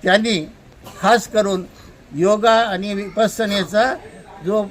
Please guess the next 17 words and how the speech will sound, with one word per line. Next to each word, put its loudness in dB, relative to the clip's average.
त्या 2
पुरस्कार 0
आहे, 4
तोही -4
पुरस्कार -2
त्यांनी -4
तिथे -8
काल -2
प्रदान -2
केला. 0
त्याशिवाय 4
त्या 6
कार्यक्रमासाठी 0
भारत 4
नेपाळचे -2
राजदूत 2
होते, -6